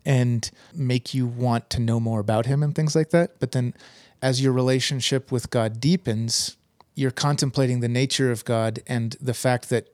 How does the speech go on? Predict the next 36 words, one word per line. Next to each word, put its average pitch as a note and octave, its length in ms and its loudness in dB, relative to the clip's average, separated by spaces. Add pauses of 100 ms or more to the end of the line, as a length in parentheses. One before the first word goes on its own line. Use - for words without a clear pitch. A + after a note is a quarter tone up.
(280)
you're C3 220 2
supposed - 420 0
to B2 60 -2
be A#2+ 140 0
more A#2 300 0
like A#2 540 2
Christ - 640 0 (580)
as B2 260 2
God, B2 460 2 (500)
that C3 120 0
you B2+ 160 2
are B2+ 60 2
supposed - 420 0
to A#2+ 60 -4
be A#2+ 120 0
perfect B2 420 -2
as A2 80 -2
Christ A#2 300 2
is - 100 2
perfect. E3 460 2 (560)
And B2 180 0 (340)
as B2+ 220 2
you C3 80 4
grow B2 180 4
older B2+ 280 4
and A#2 100 0
you, A#2 180 -2 (160)
and A#2+ 140 -2
you A#2+ 80 0
gain A#2 200 2
wisdom C3 300 2
and A#2 100 -2
you A#2 60 -2
start B2+ 220 0
to - 100 2
learn A#2+ 360 -2